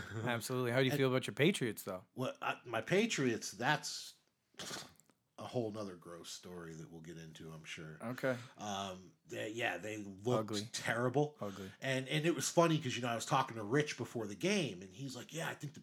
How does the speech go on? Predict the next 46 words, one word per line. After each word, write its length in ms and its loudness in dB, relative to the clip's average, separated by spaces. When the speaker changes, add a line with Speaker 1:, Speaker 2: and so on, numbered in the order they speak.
Speaker 1:
I 40 -6
think 180 -10
the 80 -10
hoodie's 300 -2
gonna 140 -10
show 280 -2
up 180 4
today 320 2
and 140 -2
really, 240 -2
you 100 -4
know, 140 -8
show 440 -2
who 160 -2
he 160 -6
is." 240 4
And 100 -4
I 80 -2
was 100 -4
like, 160 -8
"Man, 220 -8
I 120 2
don't 140 0
know, 160 -4
dude." 280 -10
I've 140 -8
got, 240 -2
I've, 220 -2
I've 200 12
had 180 10
this 160 6
doom 340 8
and 140 6
gloom 340 6
feeling 440 2
in 100 -6
the 60 -4
pit 180 2
of 80 -2
my 100 -4
stomach 400 -8
since 160 -14
we 80 -8
drafted 420 -8
Mac 220 -12
Jones. 480 -12